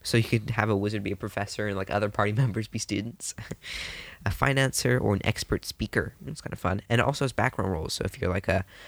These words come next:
a charlatan, maybe a f-, being a financer or a, uh, a groundskeeper could be the right thing,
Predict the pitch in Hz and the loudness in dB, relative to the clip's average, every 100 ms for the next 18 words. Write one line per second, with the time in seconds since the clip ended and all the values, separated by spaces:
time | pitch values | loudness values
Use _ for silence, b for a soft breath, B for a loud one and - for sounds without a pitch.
0 | B - - 117 117 127 - 143 143 104 | B 0 0 2 2 2 2 0 4 4
1 | 101 101 87 98 - 110 113 101 98 117 | 6 6 4 2 0 2 4 4 2 2
2 | 120 107 - - 92 90 92 87 85 98 | 2 0 -2 2 2 4 4 4 2 -2
3 | B B B B - - 85 - - 95 | B B B B 0 4 4 2 0 2
4 | 107 120 - 95 - - 92 95 92 - | 2 2 0 -2 -2 -4 2 4 4 2
5 | - 101 - | 0 -2 -2